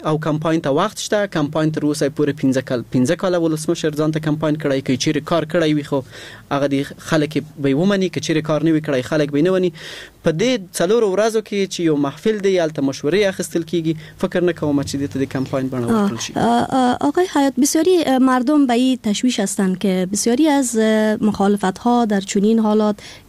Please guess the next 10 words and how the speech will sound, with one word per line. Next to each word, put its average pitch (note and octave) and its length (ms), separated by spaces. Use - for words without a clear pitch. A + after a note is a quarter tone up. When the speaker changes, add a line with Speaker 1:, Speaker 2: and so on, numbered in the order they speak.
Speaker 2:
آه، G3+ 140
زمینه G3 320
ساز A3 300
کشمکش‌های G3+ 720
سیاسی G3 420
و G#3 80
امنیتی G3 400
می‌شه B3+ 220
در A#3+ 120
افغانستان B3 500